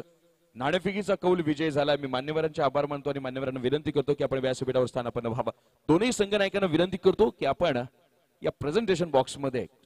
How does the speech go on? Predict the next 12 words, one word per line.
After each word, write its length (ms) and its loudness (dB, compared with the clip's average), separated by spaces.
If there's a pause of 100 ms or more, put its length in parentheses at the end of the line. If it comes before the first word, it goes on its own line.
टॉस्का 320 -12 (120)
बॉक्समध्ये 540 -6
स्थानापन्न 400 -6
व्हावं. 280 -6 (600)
दिगंबर 360 0
माझ्यासोबत 520 0
आहे. 300 2
एजे 200 -4
स्पोर्ट्स 340 -4
भातसई 300 -4
संघाची 380 -8
एक 60 -8